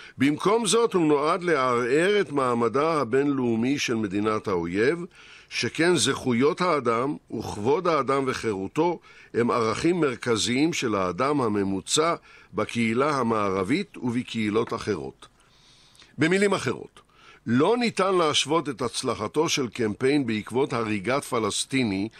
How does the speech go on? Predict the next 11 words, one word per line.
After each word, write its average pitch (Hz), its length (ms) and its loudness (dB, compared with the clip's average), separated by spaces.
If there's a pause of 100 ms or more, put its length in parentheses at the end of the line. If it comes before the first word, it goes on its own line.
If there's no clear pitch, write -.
(260)
בגבול 110 400 0
ישראל-עזה 117 1040 0 (440)
לזו 127 460 2
של 160 200 2
קמפיין 170 880 2 (320)
בעקבות 131 520 0
עצירת 139 720 0
אספקת 147 560 -2
דלק 143 420 0
לרצועת 113 720 -2
עזה 104 540 -2